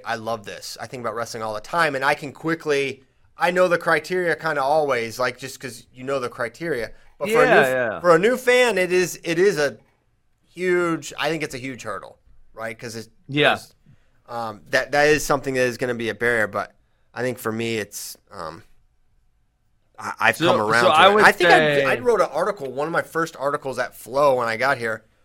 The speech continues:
Speaker 1: was about
Speaker 2: <laughs>
Speaker 1: criteria, how stu-, stupid it was. I, and I had, I think Coach Slay and Kale, uh, I, they, they, uh,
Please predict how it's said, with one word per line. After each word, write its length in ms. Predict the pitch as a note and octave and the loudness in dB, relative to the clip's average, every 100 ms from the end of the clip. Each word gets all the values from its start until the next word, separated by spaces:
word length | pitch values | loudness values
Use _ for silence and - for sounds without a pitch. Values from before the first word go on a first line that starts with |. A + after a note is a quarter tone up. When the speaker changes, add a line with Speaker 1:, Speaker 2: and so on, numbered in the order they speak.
| _ | _
Speaker 1:
was 160 | B2 | -10
about 420 | A#2 B2 C#3 C3 - _ | -4 2 2 0 -8 _
Speaker 2:
<laughs> 160 | _ - | _ -4
Speaker 1:
criteria, 720 | D#3 A#2+ C#3 B2 B2+ A#2+ G#2 _ _ | 0 2 2 2 -2 -4 -6 _ _
how 80 | C3+ | -6
stu-, 440 | B2+ D3+ D3 C#3 - | -4 -2 -2 -2 -8
stupid 300 | - D3+ D3 | -10 -4 -2
it 60 | C3 | -2
was. 320 | A#2+ A2+ A2 _ _ _ _ _ | -2 -4 -6 _ _ _ _ _
I, 120 | C3+ | -6
and 160 | C3+ D3 | -4 0
I 100 | D#3 | 0
had, 380 | F#3+ A3+ A3 - _ _ _ _ _ _ - | 0 0 -2 -8 _ _ _ _ _ _ -14
I 40 | |
think 200 | - C3+ | -12 -10
Coach 280 | - F3 F3+ | -2 -2 -2
Slay 800 | - - B2+ D#3+ F#3+ F#3+ F#3+ E3+ | -6 -4 2 4 4 2 0 -6
and 360 | B2 A#2+ A2 G2 _ _ | -6 -8 -8 -14 _ _
Kale, 760 | - - F#3 G#3+ F3 D3 C#3+ C#3+ _ _ _ _ _ _ _ | -14 -4 0 2 4 2 0 -6 _ _ _ _ _ _ _
uh, 580 | B2 A#2+ A#2 A2 G#2 F#2+ A#2 _ _ _ _ _ _ _ _ _ _ _ - | -6 -2 0 -2 -4 -8 -12 _ _ _ _ _ _ _ _ _ _ _ -10
I, 260 | C#3 B2+ _ | -8 -8 _
they, 260 | - D#3+ D#3+ _ - | -8 -8 -8 _ -8
they, 260 | D3 D3 | -4 0
uh, 400 | C#3 C3+ B2+ A#2 | 0 0 -2 -4